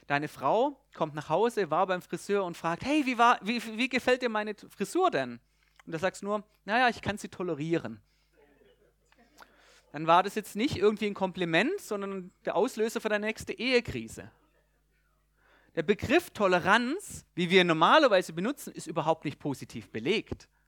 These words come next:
Das hat irgendwie, hat's die Politik oder politische Propaganda, vor allem von der linken Seite hinbekommen, dass für uns Toleranz was richtig Positives ist.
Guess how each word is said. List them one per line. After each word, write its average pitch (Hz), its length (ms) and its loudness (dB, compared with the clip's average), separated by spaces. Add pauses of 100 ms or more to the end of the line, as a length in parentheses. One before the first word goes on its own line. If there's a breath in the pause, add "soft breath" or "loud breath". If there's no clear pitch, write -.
(600 soft breath)
Das 165 120 -12
hat 185 220 -2
irgendwie, 254 600 -2
hat's 196 180 -4
die 196 80 -6
Politik 170 560 -4
oder 151 320 0 (160)
politische 165 400 -6
Propaganda, 220 800 -2 (400 loud breath)
vor - 140 -12
allem 151 200 -2
von 147 160 -8
der 135 100 -2
linken 151 480 -8 (220 loud breath)
Seite 202 380 2
hinbekommen, 190 580 -2
dass 147 140 0
für - 140 -10
uns 277 360 0
Toleranz 143 640 -2
was 123 200 -6
richtig 131 300 -10
Positives - 680 -12
ist. - 320 -20